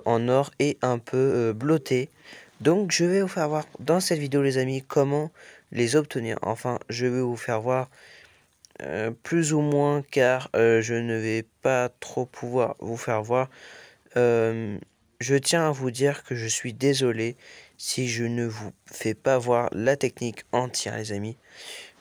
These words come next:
Euh, du coup, comment avoir ces lunettes ? C'est très simple, les amis. Euh, vous allez sur accueil. Pour ceux qui sont sur téléphone, pour ceux qui sont sur P C, euh, je suis désolé, mais c'est pas grave.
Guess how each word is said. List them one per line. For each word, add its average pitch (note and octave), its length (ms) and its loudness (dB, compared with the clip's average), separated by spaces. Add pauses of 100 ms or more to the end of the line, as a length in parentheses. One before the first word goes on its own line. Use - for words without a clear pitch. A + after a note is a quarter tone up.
(100)
Euh, B2 220 4
du C3+ 160 -4
coup, D3+ 320 2
comment E3 440 0
avoir B2+ 400 0
ces - 200 -2
lunettes ? C3 420 -4
C'est - 220 -2
très - 180 -2
simple, A#2+ 380 -4
les G#2+ 100 -6
amis. G#2+ 260 -6 (1300)
Euh, B2 420 2
vous B2+ 260 -2
allez B2 200 0
sur A#2+ 400 -2
accueil. A#2+ 380 -2
Pour - 260 -6
ceux - 140 2
qui - 160 -6
sont C#3 120 -2
sur C3 200 -2
téléphone, B2 500 0
pour - 220 -12
ceux B2 140 -6
qui - 160 -14
sont - 260 -10
sur - 280 -8
P - 220 -2
C, C3 300 -2 (600)
euh, A#2+ 160 8
je A2 140 -2
suis A2 220 -4
désolé, B2 500 2
mais D3+ 160 0
c'est D3 160 0
pas A#2 140 2
grave. B2+ 240 0